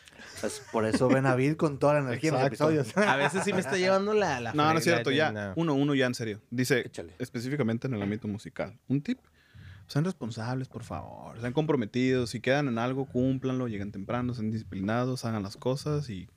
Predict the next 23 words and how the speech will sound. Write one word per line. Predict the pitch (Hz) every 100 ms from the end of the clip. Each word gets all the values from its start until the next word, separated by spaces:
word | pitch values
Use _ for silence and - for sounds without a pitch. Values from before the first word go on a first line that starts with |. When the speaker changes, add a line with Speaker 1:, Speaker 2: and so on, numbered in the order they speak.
| _
Speaker 2:
cumplan. | 113 104 98 90 - -
Y | 92
ya, | 92 98 _
por | - -
favor. | 85 71 - - - - - -
Speaker 1:
Eso. | - - 95 101 98 87 82 - - -
¿Otro | 117 123
más | 127
por | -
ahí, | 117
Speaker 3:
Gracias. | 135 185 175 147 143 - -
¿Qué? | 131 113
¿Un | -
tip? | 101 330 - _ -
Speaker 1:
No, | 147 156
no, | 143
por | 123 113
ahí. | 110 143 143
Speaker 3:
Ah. | 135 143 185 156 156 196 165
<laughs> | 156 170 135
Yo |
no. | 160 196
Speaker 2:
Pregunta. | 131 151 143